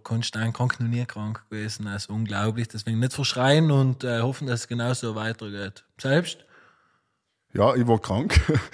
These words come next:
Speaker 2: Ähm, aber, <laughs> aber sonst, äh, muss ich sagen, soweit ein gutes Jahr.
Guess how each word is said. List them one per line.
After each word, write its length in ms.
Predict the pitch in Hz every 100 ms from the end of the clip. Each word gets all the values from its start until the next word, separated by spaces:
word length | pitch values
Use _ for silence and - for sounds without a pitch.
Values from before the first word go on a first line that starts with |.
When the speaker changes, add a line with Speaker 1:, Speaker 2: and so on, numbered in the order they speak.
| - - - _
Speaker 2:
Ähm, 440 | - 104 110 107 110
aber, 340 | 107 190 92 190 - 151 - 180
<laughs> 460 | - 285 254 208
aber 240 | - 110 107
sonst, 460 | 113 120 156 - -
äh, 160 | 113
muss 200 | 117 127
ich 120 | 127
sagen, 420 | - 120 131 135 135 - -
soweit 440 | 120 104 107 - - -
ein 120 | 117
gutes 260 | 131 139
Jahr. 320 | 92 95 160